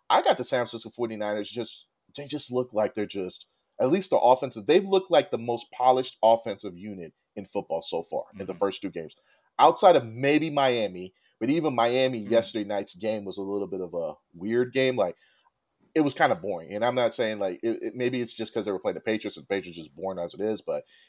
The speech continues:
Speaker 1: it was just a weird game. But as far as polish from point A to point, point A to point B the first two weeks, I gotta give it to the forty-niners. They have played the most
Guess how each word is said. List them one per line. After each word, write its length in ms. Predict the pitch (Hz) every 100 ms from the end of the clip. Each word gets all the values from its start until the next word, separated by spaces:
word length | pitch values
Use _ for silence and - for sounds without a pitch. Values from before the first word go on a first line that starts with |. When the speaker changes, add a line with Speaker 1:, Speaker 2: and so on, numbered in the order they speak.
| _
Speaker 1:
it 40 | 175
was 120 | 196
just 160 | 202
a 40 | 139
weird 260 | 131 123
game. 200 | 104 87 - _ _ _
But 260 | - - -
as 120 | -
far 200 | 151 160
as 80 | -
polish 720 | - - 139 143 147 - - - _ _ _ _ _
from 180 | - 101 -
point 220 | - 165 156
A 100 | 143
to 80 |
point, 320 | - 151 131 - -
point 200 | 139 156
A 80 | 151
to 80 | 143
point 260 | 143 135
B 140 | 135 135
the 80 | 127
first 260 | 120 117
two 140 | 123 113
weeks, 220 | 104 -
I 100 | 104
gotta 180 | 104 101
give 100 | 95
it 60 | 90
to 60 | 87
the 40 |
forty-niners. 460 | - 85 80 82 90
They 80 |
have 160 | 98 92
played 180 | 101 87
the 80 | 85
most 400 | 90 87 -